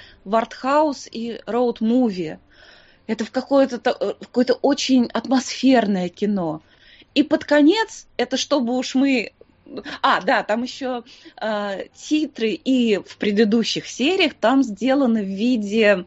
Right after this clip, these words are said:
эм, а-, а-, аниме, нарисованных так-, в таких акварельных тонах.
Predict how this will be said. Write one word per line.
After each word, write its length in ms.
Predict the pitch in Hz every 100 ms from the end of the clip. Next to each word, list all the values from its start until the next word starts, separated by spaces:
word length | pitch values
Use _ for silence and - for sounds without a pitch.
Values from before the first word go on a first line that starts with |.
| - - - - - -
эм, 1120 | 180 190 180 170 165 160 160 151 143 85 135 135 135 -
а-, 180 | 262 226
а-, 160 | 208 196
аниме, 480 | 202 202 208 240 320 415 403 -
нарисованных 760 | 214 202 - 254 285 254 233
так-, 220 | - 220 175
в 40 |
таких 320 | 214 202 196
акварельных 760 | - 208 226 240 220 196 175 - - - - -
тонах. 600 | - 226 226 302 339 -